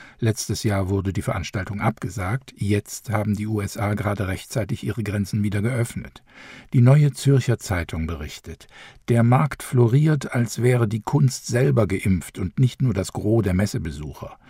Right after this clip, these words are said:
Das Geld, das aufgrund eingeschränkter Reisetätigkeit der notorisch von Kunstevent zu Kunstevent pilgernden Sammlergemeinde eingespart wurde,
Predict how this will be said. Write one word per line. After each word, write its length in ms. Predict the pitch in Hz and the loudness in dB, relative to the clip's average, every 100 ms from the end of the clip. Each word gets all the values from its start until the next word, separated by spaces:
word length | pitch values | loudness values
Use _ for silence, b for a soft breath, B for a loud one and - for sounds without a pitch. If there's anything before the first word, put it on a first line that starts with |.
| B B B | B B B
Das 220 | - 95 - | -6 -4 2
Geld, 500 | 131 165 131 - - | 2 4 0 -4 -4
das 320 | 90 - - | -4 -8 -8
aufgrund 560 | 95 - - 113 107 | -8 -6 2 2 2
eingeschränkter 640 | 107 113 117 - 110 107 98 | 4 6 4 4 2 2 2
Reisetätigkeit 880 | 92 113 110 110 104 - - 110 - | 2 0 0 0 -2 -4 -2 -2 2
der 80 | |
notorisch 540 | 95 98 127 127 113 - | 2 2 4 4 2 -2
von 200 | 104 92 | -4 -2
Kunstevent 720 | - 131 - 117 104 104 104 | 4 4 4 -4 0 0 0
zu 140 | 104 | -6
Kunstevent 680 | - 127 113 - 104 104 101 | 0 2 2 -4 -2 -2 0
pilgernden 540 | 117 117 117 98 92 | 0 0 2 2 0
Sammlergemeinde 840 | 87 101 117 107 104 95 98 92 - | 0 2 2 2 2 2 2 0 -2
eingespart 840 | - 139 156 120 - 113 104 98 | -2 2 4 2 -2 -2 -2 -4
wurde, 320 | 101 107 98 | -2 0 0